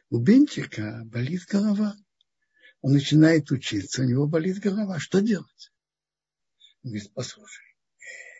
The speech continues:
если действительно нет выхода, надо будет отдохнуть".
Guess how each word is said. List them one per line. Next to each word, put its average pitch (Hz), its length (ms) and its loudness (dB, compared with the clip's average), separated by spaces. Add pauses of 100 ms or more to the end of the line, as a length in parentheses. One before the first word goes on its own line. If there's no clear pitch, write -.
(600)
если 135 260 -10
действительно 123 600 -10 (360)
нет 147 200 -8 (100)
выхода, 233 440 -10 (380)
надо 123 260 0
будет 143 360 4
отдохнуть". 202 560 -2